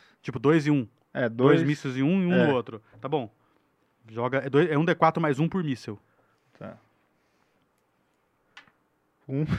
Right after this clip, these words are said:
Speaker 1: Então, deu dois no primeiro.
Speaker 2: Dois.
Speaker 1: Então, deu três, deu cinco nesse aqui.
Speaker 2: Três.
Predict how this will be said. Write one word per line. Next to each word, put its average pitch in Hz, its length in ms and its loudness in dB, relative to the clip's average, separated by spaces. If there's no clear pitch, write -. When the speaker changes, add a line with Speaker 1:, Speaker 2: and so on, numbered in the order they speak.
Speaker 1:
Então, 120 140 -12
deu 117 80 -8
dois 156 300 0
no 156 80 -6
primeiro. 151 460 -6
Speaker 2:
Dois. 135 500 0
Speaker 1:
Então, 117 140 -14
deu 120 120 -10
três, 156 420 -4
deu 135 80 -4
cinco 185 480 -2
nesse 127 180 -10
aqui. 190 280 -12
Speaker 2:
Três. 131 560 -2